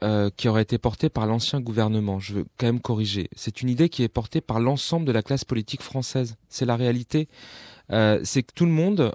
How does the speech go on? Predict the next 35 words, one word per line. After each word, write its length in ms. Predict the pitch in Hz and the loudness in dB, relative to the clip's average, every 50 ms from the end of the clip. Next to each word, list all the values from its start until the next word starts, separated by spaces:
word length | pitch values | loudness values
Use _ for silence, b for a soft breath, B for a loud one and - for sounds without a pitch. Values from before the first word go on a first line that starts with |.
| - | 0
en 100 | 113 127 | 0 0
France, 460 | 117 - - - 143 165 190 - - - | 0 -2 -2 0 2 2 2 0 -4 -2
de 120 | 117 123 120 | -2 -2 0
gauche, 400 | 113 120 123 147 170 - - 113 | 4 4 4 4 2 0 -4 -4
de 100 | 117 117 | -4 -2
droite, 480 | 113 101 113 113 127 156 - - - | 0 2 4 4 4 4 2 0 0
euh, 280 | 123 113 107 107 104 101 B B B B B B B B B - | 2 2 4 2 2 0 B B B B B B B B B -2
euh, 420 | 101 104 104 104 104 101 101 101 | 2 4 4 4 4 4 4 4
les 160 | 104 113 127 | 4 4 6
Le 140 | 120 127 131 | 6 6 4
Pen, 500 | 120 - - 131 127 135 143 160 170 156 | 4 4 4 6 6 6 6 4 2 2
euh, 140 | 131 117 113 | 2 2 2
le 140 | 110 117 120 | 2 2 0
centre, 520 | - - - 139 131 147 165 156 - - 127 | -2 -2 0 2 2 2 2 0 2 2 4
euh, 120 | 113 110 - - | 4 4 2 0
tous 400 | - 233 233 - - - - - B B B B B B B B | -2 -2 0 0 0 -2 -4 -6 B B B B B B B B
considèrent 600 | - 180 196 - - - 175 135 135 135 165 165 - | -4 -2 0 0 0 -2 0 2 4 4 4 2 0
que 160 | - 135 - - - | 0 -2 0 2 0
expat 540 | 160 - - - - - 151 175 - - - - | 0 0 0 -2 0 0 0 0 0 -6 -6 -4
égale 360 | 131 131 120 139 147 165 170 - | -4 0 2 2 2 2 2 0
exilé 460 | - 143 123 120 113 127 127 143 165 160 | -2 -2 -2 -2 -2 0 2 2 2 0
fiscal. 540 | - - 143 - - - 117 101 95 101 B B B B B B B B B B B B - | -2 -4 -6 -6 -2 0 0 0 0 -2 B B B B B B B B B B B B -4
Euh, 140 | 98 101 98 - | 0 0 0 2
la 160 | 113 131 135 | 2 2 2
réalité, 420 | 139 147 147 139 143 131 - - 196 | 4 4 4 4 2 2 0 0 0
c'est 180 | - - 151 | 0 0 -2
qu'on 360 | - - 131 - - 120 120 131 | 0 0 0 0 0 -2 0 2
a 100 | 139 135 | 2 4
eu 180 | 135 135 - - | 4 2 0 0
une 160 | 113 120 123 | 0 0 0
ministre 420 | 131 139 143 143 139 - - 127 | 0 0 0 0 -2 -2 -2 -2
des 100 | 107 113 | 0 0
Français 380 | 110 - - 127 113 - - 127 | -2 -2 -2 -2 -2 0 -2 0
de 60 | 113 | 0
l'étranger, 560 | 113 - - - 123 117 107 131 156 165 - | -2 -2 -2 -4 -4 -2 0 0 -2 -2 -4